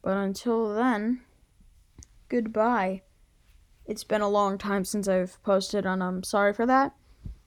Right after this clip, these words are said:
But I'm back. Don't worry. All ten people who watch this, don't worry. I'm back.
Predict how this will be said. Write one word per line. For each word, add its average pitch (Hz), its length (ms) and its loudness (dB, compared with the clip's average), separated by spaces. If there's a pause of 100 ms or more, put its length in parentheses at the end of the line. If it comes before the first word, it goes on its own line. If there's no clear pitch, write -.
(240)
But 196 320 2 (1120)
I'm 214 200 -4
back. 233 440 -2 (460)
Don't 226 300 -4
worry. 226 600 4 (880)
All 247 300 6
ten 247 680 6
people 240 440 2
who 233 140 2
watch 226 440 2
this, 190 520 -4 (1000)
don't - 260 8
worry. 190 460 4 (320)
I'm 180 160 -6
back. - 600 -6